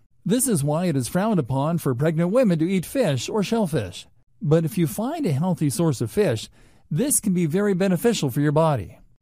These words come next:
Fish is high in omega-three fatty acids, which helps brain function and your memory. Overall,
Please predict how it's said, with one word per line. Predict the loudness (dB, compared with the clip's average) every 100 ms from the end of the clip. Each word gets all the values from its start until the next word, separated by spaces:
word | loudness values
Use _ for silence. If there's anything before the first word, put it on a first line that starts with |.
| _ -8
Fish | -2 0 0 -4 -4 2
is | 2 2
high | -2 0 0
in | 0 2
omega-three | 2 2 2 0 0 -2 0
fatty | 0 0 2
acids, | 0 0 -2 -6 -12 -20 _ _ _ -6
which | -4 0
helps | -2 -2
brain | 0 2 2
function | 0 0 0 0 -2
and | -2 0 2
your | 2
memory. | 2 2 0 -4 -10 -20 _ _ -4
Overall, | 0 0 0 0 0 -2